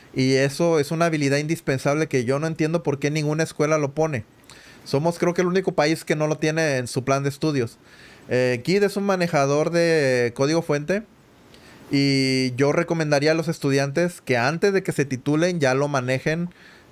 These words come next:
por lo menos al grado de que ustedes tengan, eh, su repositorio local en su computadora con Git, ¿no? Sus proyectos personales en Git. Y si es posible, háganse una cuenta en GitHub y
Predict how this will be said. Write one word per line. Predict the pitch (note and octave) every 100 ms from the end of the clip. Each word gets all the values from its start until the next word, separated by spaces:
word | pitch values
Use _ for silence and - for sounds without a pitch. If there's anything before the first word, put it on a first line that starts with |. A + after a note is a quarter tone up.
| -
por | B2
lo | B2+
menos | B2+ C#3+ E3+ F3
al | C#3+ B2 B2
grado | B2+ C3 D3 E3
de | D3
que | C#3+ A#2+ A#2+
ustedes | A2+ - D3 C#3+
tengan, | D3 D3+ D#3 D3+ - - - -
eh, | - B2 A#2+
su | -
repositorio | C3 C#3 C3+ B2+ B2 C3+ C3+ D3+
local | C3+ C#3 C#3+
en | D3
su | C#3+
computadora | C#3 B2 A#2+ A#2+ B2+ C#3+ D3+ D#3 D3+ D3+
con | B2 A#2+
Git, | C3+ D3+ D#3 C#3
¿no? | C3 C#3 E3+ - -
Sus | - D3
proyectos | C#3+ C3+ C3 C3+ D3+
personales | D3+ B2+ B2+ C3 C#3+ C#3+
en | C3
Git. | C#3 D3 D3 D3 C#3+ - - - - -
Y | E3 F3 G3 G3+ - - - -
si | C3 B2+ B2+ C3
es | C#3+ D#3
posible, | F3+ F3+ F#3+ F#3 F#3
háganse | F3 E3+ F3 F3
una | F3
cuenta | F3 D#3 D3+ E3
en | D#3
GitHub | F#3 G3+ - F3 F#3+ - _ _ - - - - -
y | D#3 D#3+ F3